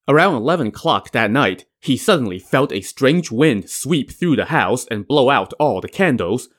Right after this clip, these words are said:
followed by a cry from the back room where his daughter was sleeping. After lighting a candle, Su Hu rushed into her room and found her attendants huddled around her bed. He lifted up the canopy and asked, "My dear, I felt an ill wind just now.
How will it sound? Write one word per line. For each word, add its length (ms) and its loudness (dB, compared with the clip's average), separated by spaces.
followed 540 -2
by 160 -4
a 80 -8
cry 380 0
from 180 -6
the 80 -4
back 260 -4
room 460 2
where 220 0
his 240 -6
daughter 400 2
was 220 -4
sleeping. 520 -2
After 280 -4
lighting 320 2
a 40 -2
candle, 580 2
Su 240 2
Hu 200 2
rushed 380 -2
into 240 -2
her 100 -2
room 400 2
and 120 0
found 300 0
her 80 4
attendants 520 0
huddled 380 0
around 340 0
her 100 -10
bed. 400 0
He 160 -2
lifted 360 0
up 140 0
the 60 -6
canopy 440 -6
and 120 -4
asked, 340 -4
"My 160 -4
dear, 380 0
I 100 -8
felt 240 0
an 180 -2
ill 280 4
wind 260 6
just 260 -4
now. 280 -2